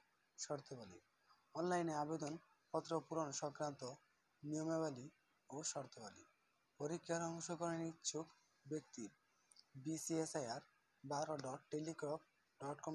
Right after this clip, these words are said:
ডট বিডি ওয়েবসাইটের আব-, ওয়েবসাইটে আবেদনপত্র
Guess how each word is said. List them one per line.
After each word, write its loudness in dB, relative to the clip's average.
ডট 2
বিডি -2
ওয়েবসাইটের 2
আব-, -4
ওয়েবসাইটে 2
আবেদনপত্র 0